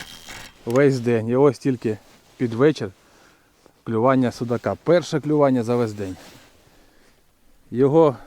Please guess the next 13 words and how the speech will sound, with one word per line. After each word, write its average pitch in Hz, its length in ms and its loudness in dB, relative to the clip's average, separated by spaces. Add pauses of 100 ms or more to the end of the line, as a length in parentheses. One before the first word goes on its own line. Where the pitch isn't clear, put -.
(120)
не 139 120 -2
можна 135 320 0
ні 127 100 2
з - 40 -6
чим 131 180 -4
спутати, 143 460 -4
саме 120 360 -2
таке 113 340 -8
клювання, 123 440 -2
таке. 107 300 -12 (540)
Щука 175 320 -2
клює 147 320 0
набагато 123 580 0